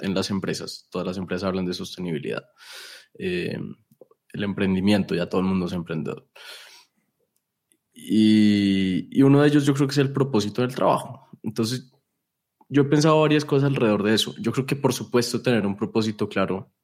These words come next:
ayuda a uno sentirse más cómodo en el trabajo. Pero también creo que no es,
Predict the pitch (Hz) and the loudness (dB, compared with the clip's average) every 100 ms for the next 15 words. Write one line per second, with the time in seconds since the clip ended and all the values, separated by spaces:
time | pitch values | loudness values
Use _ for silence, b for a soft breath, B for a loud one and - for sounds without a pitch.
0 | _ 104 101 107 104 104 104 - _ - | _ -2 0 0 0 -2 -6 -16 _ -4
1 | 104 - - 107 - 104 107 107 - 95 | -4 -2 -2 -2 -4 -6 -6 -6 -4 -4
2 | - 95 95 92 - 92 - - _ B | -4 -2 -2 -2 0 0 -2 -12 _ B
3 | B B B - 135 135 143 - - 123 | B B B 2 4 4 2 -4 -2 2
4 | 123 139 135 147 123 131 - _ _ _ | 4 4 4 2 2 0 -8 _ _ _
5 | _ _ _ _ - 123 120 123 117 120 | _ _ _ _ 2 6 6 6 2 -2